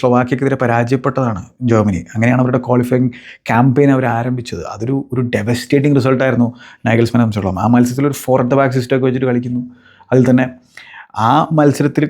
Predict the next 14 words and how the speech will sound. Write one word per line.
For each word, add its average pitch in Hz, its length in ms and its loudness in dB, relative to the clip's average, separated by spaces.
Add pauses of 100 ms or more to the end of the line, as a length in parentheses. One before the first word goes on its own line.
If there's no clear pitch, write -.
കളിച്ച 131 460 -2 (360)
ടീമിൽ 127 260 4
നിന്ന് 139 160 2 (160)
അഞ്ച് 156 440 2
ചേഞ്ചസ് 151 360 2
വരുത്തിയിട്ടാണ് 143 500 2
ചങ്ങായി 131 400 0
ഈ 139 160 2
മത്സരത്തിലേക്ക് 127 480 2
ഇറങ്ങിയിട്ടുണ്ടായിരുന്നത്. 107 480 -4 (160)
അത് 123 120 4 (280)
സ്ലോവാക്യയുടെ 131 480 2
ഹോമിലായിരുന്നെങ്കിൽ 139 500 2
ഇത് 139 80 0